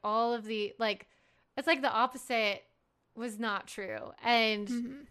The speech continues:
Speaker 1: as much as I have issues with Christopher, I, d-, I felt like that was something we thought all along. And I don't wanna, like,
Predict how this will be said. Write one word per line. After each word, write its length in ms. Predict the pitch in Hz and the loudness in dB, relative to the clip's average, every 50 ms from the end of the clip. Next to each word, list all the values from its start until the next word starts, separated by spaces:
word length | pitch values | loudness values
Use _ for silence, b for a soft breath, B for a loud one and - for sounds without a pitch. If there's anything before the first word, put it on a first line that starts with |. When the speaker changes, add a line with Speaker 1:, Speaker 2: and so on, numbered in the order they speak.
| - _ _ _ _ | -20 _ _ _ _
Speaker 1:
as 180 | 240 277 277 233 | 4 4 4 4
much 280 | 254 285 320 320 - | 2 2 2 2 0
as 100 | 320 285 | -2 2
I 140 | 302 277 269 | 4 4 6
have 260 | 247 247 214 220 196 | 6 6 6 6 4
issues 400 | 202 214 208 - - 233 208 185 | 2 -4 -6 -4 -6 -6 -6 -6
with 140 | 196 196 - | -10 -14 -12
Christopher, 760 | - - 208 202 - - 196 - - 202 196 196 196 196 185 B B B B B _ _ | -8 -8 -8 -8 -10 -14 -14 -8 -4 -4 -2 -2 -2 -2 -4 B B B B B _ _
I, 120 | 269 302 | 4 4
d-, 100 | - 302 285 - | 4 2 0 2
I 120 | 240 269 | 4 4
felt 200 | - - 285 285 | 6 6 4 4
like 160 | 294 302 294 | 4 2 2
that 180 | - 277 269 254 | 2 2 2 2
was 140 | 262 269 269 | 0 -2 0
something 480 | - 226 226 240 226 254 240 226 220 | 0 0 0 0 -2 -4 -4 -4 -2
we 140 | 196 214 220 | -2 -4 -6
thought 480 | 180 - - 196 214 226 220 208 208 196 - - - | -6 -4 0 2 4 4 4 4 2 0 -4 -6 -4
all 240 | 214 214 208 208 208 | 0 2 2 2 0
along. 640 | 202 190 190 214 233 269 277 294 294 302 302 294 277 b b b b b b b _ _ | -2 -2 0 2 4 4 4 4 2 2 -2 -4 -8 b b b b b b b _ _
And 500 | - 240 233 220 214 208 208 208 208 - - - | 0 2 2 2 2 0 -2 -4 -6 -10 -6 -2
I 140 | - 226 233 | -2 -2 0
don't 260 | 208 233 233 226 214 | 2 0 0 0 -2
wanna, 240 | 220 220 220 220 214 | -4 -6 -6 -6 -6
like, 340 | 185 190 190 196 190 - | -4 -4 -4 -4 -6 -8